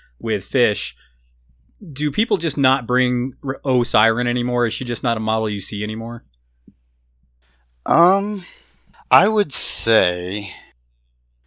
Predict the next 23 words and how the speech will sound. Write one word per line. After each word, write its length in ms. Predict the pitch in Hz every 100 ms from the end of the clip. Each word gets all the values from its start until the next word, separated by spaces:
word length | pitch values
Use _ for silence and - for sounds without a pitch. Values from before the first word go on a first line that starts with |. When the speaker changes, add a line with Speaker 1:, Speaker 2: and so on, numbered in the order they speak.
| _ _ _ -
Speaker 2:
it 140 | -
just 280 | - 147 -
seems 640 | - 151 160 156 147 127
like, 800 | 120 120 117 117 110 - - - _ _ _ _ _ _ _ _ _ _ _ _ _ -
so, 280 | - 147 - -
so 180 | - 147
normally 400 | 151 185 202 185
people 300 | 139 143 139
used 300 | 123 131 -
to 60 | 120
bring 340 | 110 107 113
her 260 | 107 104 95
for 120 | -
two 220 | - 104
reasons, 420 | 95 90 82 78 90
right? 220 | 87 85 - - _
So 160 | -
you 180 | 101 101
brought 260 | 107 143 156
her 80 | 147
because 300 | 123 117 113
she 460 | - 107 90 50
lures, 720 | 107 107 117 92 92 - -